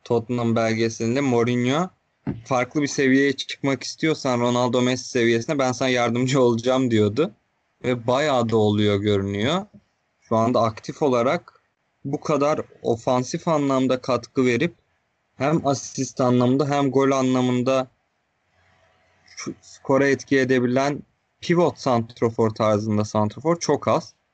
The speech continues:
Şu anda yani istatistikler yanlış olabilir. Avrupa Ligi ile birlikte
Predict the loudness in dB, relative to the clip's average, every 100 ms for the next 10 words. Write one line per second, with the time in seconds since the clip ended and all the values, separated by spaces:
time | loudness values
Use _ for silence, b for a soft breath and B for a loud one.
0 | _ _ _ _ _ -6 0 0 0 -2
1 | -2 0 -2 -4 _ _ _ _ _ _
2 | _ _ -10 -6 -6 -6 -8 -6 -6 -8
3 | -14 -12 -2 0 2 4 4 2 0 -8
4 | -4 0 2 0 0 -2 -2 -6 _ _
5 | _ _ _ -4 0 2 0 0 0 2
6 | 0 0 2 2 2 2 2 -2 -4 -2
7 | -2 -6